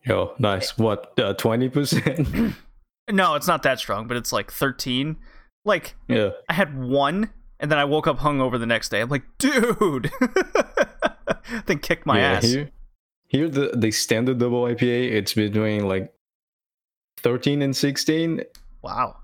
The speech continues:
Speaker 1: So
Speaker 2: A lot more
Speaker 1: I
Speaker 2: in
Speaker 1: just
Speaker 2: Brazil.
Speaker 1: chugged that in, like, forty <laughs> minutes.
Speaker 2: I should have been,
Speaker 1: And I was
Speaker 2: I
Speaker 1: like,
Speaker 2: should have been drinking, watching Project Echo. So before we get
Speaker 1: It
Speaker 2: further
Speaker 1: would be good.
Speaker 2: sidetracked.
Speaker 1: It would be good. And then I, I was just, <sighs> I start-, I didn't,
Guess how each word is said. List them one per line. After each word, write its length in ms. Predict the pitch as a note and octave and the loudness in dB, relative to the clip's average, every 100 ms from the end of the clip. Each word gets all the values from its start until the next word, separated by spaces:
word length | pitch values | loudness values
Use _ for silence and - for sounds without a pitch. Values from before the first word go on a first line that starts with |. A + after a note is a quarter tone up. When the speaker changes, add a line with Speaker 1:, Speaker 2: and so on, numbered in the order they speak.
| - - | -20 -14
Speaker 1:
So 240 | - A2 G2+ | -2 0 0
Speaker 2:
A 20 | |
lot 140 | B2+ | 0
more 80 | - | 0
Speaker 1:
I 40 | |
Speaker 2:
in 40 | - | 0
Speaker 1:
just 180 | A#2 G#2 | 0 0
Speaker 2:
Brazil. 80 | F#2+ | 0
Speaker 1:
chugged 340 | - G#2+ A#2 A2+ | 0 0 0 0
that 240 | A#2 A#2+ | 2 0
in, 160 | G#2+ G#2+ | 0 0
like, 180 | G2+ - | 0 -2
forty 520 | - A#2 G#2 A#2 A2+ | -2 0 2 2 0
<laughs> 340 | G#2+ C3 - | 0 -2 0
minutes. 680 | A#3 G3 E3 E3+ D3+ - - | 0 0 0 0 -2 -4 -4
Speaker 2:
I 40 | |
should 200 | - C#4 | -2 0
have 80 | F#4 | 0
been, 100 | C#3+ | 2
Speaker 1:
And 80 | C3+ | 2
I 20 | |
was 100 | C3+ | 2
Speaker 2:
I 40 | C3 | 2
Speaker 1:
like, 80 | |
Speaker 2:
should 140 | E3+ C4+ | 2 0
have 80 | C#3 | 0
been 120 | B2+ | 0
drinking, 520 | C3+ C3 C#3 C3 B2+ | -2 0 0 0 0
watching 360 | C3 C3+ C#3 C3 | 0 0 -2 -2
Project 360 | D3 C#3 C3 | -2 -2 -4
Echo. 360 | F3 - - - - - _ _ _ - | -4 -4 -8 -10 -18 -20 _ _ _ -12
So 40 | |
before 300 | A2+ - D#3 | -10 -4 -2
we 100 | C#3 | 0
get 120 | C3+ C#3 | -2 -6
Speaker 1:
It 60 | |
Speaker 2:
further 340 | - C3+ C#3+ F#3 | 0 2 4 4
Speaker 1:
would 160 | G3 F#3 | 2 0
be 60 | |
good. 60 | G3+ | 2
Speaker 2:
sidetracked. 840 | C#3+ F3 G#3 C#3+ C#3 A#2 - - - - - B3 B3 - - _ _ _ _ _ _ | 4 4 4 2 2 0 0 -6 -20 -20 -20 -16 -16 -20 -20 _ _ _ _ _ _
Speaker 1:
It 80 | G#2+ | -2
would 200 | A2+ C#3 | 0 2
be 100 | C#3+ | 0
good. 300 | C3+ C#3 G#2+ | 2 2 2
And 120 | G#2 A2 | 2 2
then 140 | A2+ | 2
I, 120 | A2 | 0
I 100 | A2 | 2
was 160 | G#2+ G#2+ | 0 0
just, 300 | B2 G#2+ - - - - _ | 0 -2 -4 -8 -12 -16 _
<sighs> 400 | _ _ _ _ | _ _ _ _
I 100 | G#2 | -4
start-, 300 | G#2+ A2+ G#2+ | -2 -2 0
I 60 | A2+ | 2
didn't, 280 | A#2+ A#2+ | 2 0